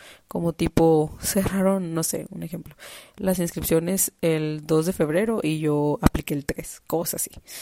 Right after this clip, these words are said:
Entonces ya no, ya no alcancé a irme en septiembre. Apliqué para enero del siguiente año, del dos mil veintitrés, y ya, llené mi aplicación, todo, y dije, "Pues que sea lo que Dios quiera".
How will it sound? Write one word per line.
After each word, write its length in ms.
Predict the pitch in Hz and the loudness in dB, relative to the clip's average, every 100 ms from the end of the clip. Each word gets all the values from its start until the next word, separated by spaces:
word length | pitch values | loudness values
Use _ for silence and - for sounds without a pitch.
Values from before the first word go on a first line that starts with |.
| - | -10
Entonces 240 | - 160 | -4 0
ya 120 | 170 | 0
no, 200 | 170 160 | 0 -2
ya 160 | 165 170 | -2 -2
no 80 | 180 | -2
alcancé 340 | 175 151 - | -2 -4 -4
a 40 | |
irme 200 | 165 151 | -6 -6
en 80 | 147 | -8
septiembre. 460 | - - 349 - - _ _ _ _ _ _ _ _ _ - - - - | -10 -12 -10 -8 -8 _ _ _ _ _ _ _ _ _ -12 -12 -14 -8
Apliqué 320 | - - 175 165 | -2 0 0 2
para 360 | 170 160 156 | 4 6 4
enero 300 | 156 160 196 - _ - _ - | 0 -2 -6 -10 _ -20 _ -10
del 220 | 165 160 | -4 -2
siguiente 340 | - 156 151 | -2 -2 -2
año, 180 | 180 202 | -4 -2
del 140 | 185 156 | -4 -4
dos 100 | 156 | -4
mil 160 | 151 | -4
veintitrés, 580 | 156 151 - 196 240 - _ - - - _ _ _ _ | -4 -6 -8 -6 -8 -12 _ -20 -20 -20 _ _ _ _
y 360 | 180 170 165 160 | 0 2 2 2
ya, 240 | 214 277 | 0 -2
llené 280 | 214 190 170 | -2 0 0
mi 80 | 165 | 0
aplicación, 920 | 170 160 - 165 196 214 226 233 220 - - | -2 -4 -4 -4 -2 0 0 -2 -6 -14 -12
todo, 380 | - 185 202 233 - - | -4 -2 -2 -6 -14 -16
y 140 | 262 | -10
dije, 200 | 190 180 | -10 -10
"Pues 220 | - 170 | -10 -10
que 120 | - - | -10 -8
sea 180 | - | -4
lo 120 | 180 190 | -4 -2
que 120 | 185 | -4
Dios 220 | 160 160 | -4 -4
quiera". 380 | - - 165 | -6 -8 -8